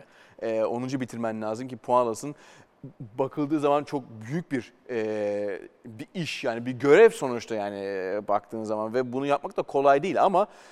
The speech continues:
Speaker 2: çok istikrarlı bir şekilde iyi gitti ve, e, hem kendisi hem takım arkadaşları zaten Alpine, e, takım olarak puanlar aldılar. Önemli bir şeydi bunlar için.
Speaker 1: Evet,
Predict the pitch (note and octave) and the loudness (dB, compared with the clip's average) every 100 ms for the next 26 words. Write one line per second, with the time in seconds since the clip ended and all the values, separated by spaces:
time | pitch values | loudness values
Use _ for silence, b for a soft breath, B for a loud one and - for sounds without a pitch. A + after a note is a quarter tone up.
0 | B - D3+ C#3 - - C#3 D3+ D3+ C3+ | B -4 -2 -2 -6 2 2 2 -2 -8
1 | C3 B2+ C3 D#3 D3+ C#3+ E3 E3 E3 B | -8 -4 0 0 0 -4 0 0 0 B
2 | B B2 B2 C#3+ C#3+ C3 B2+ A#2+ A2 - | B -4 4 6 6 4 2 2 0 -2
3 | C#3 D3 C#3 B2+ A#2+ A#2 - C3 C3 D3+ | -2 -2 -2 -6 -6 -6 -6 -6 -8 -4
4 | C3+ A2 A2 G#2+ - C#3+ B2 A#2 C3+ C#3+ | -2 -2 -4 -10 -6 -4 -2 -2 -4 -8
5 | b b - B2+ A#2+ - C3+ D#3+ - A2 | b b 0 2 2 -4 -12 -12 -10 -6
6 | G#2+ A#2 B2+ C3+ A#2 C#3 - - - B2+ | -6 -6 -6 -2 -2 -4 -10 -12 0 2
7 | B2+ B2+ G#2+ A2 D3 - C#3+ C#3 C#3+ B2 | 2 2 2 2 -2 0 0 0 0 -4
8 | A#2 G#2+ G#2 G#2 G#2+ F3 C#3+ | -6 -8 -8 -10 -10 -8 -8